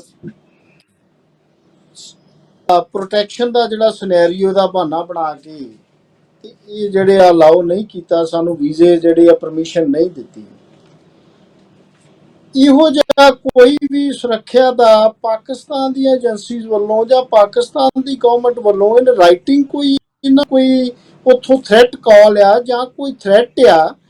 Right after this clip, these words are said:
ਕਿ ਜੇ ਜਥਾ ਪਾਕਿਸਤਾਨ ਦੇ ਵਿੱਚ ਐਂਟਰ ਕਰਦਾ ਤੇ ਉਸ ਜਥੇ ਦੇ ਨਾਲ ਕੋਈ ਅੱਤਵਾਦੀ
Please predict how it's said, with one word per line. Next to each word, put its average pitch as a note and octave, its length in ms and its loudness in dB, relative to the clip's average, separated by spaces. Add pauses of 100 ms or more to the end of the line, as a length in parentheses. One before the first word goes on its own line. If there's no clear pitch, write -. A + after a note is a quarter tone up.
(260)
ਕਿ A#3+ 100 -8
ਜੇ A3+ 240 2
ਜਥਾ A3+ 340 0
ਪਾਕਿਸਤਾਨ A#3+ 720 -4
ਦੇ A#3+ 120 2
ਵਿੱਚ A3+ 240 -6
ਐਂਟਰ A3 400 -8
ਕਰਦਾ G3 640 2
ਤੇ B3+ 240 -8 (160)
ਉਸ A3+ 180 -4
ਜਥੇ G#3 340 -6
ਦੇ A3 140 -4
ਨਾਲ F3+ 580 0 (520)
ਕੋਈ A3+ 480 2 (840)
ਅੱਤਵਾਦੀ A#3 680 0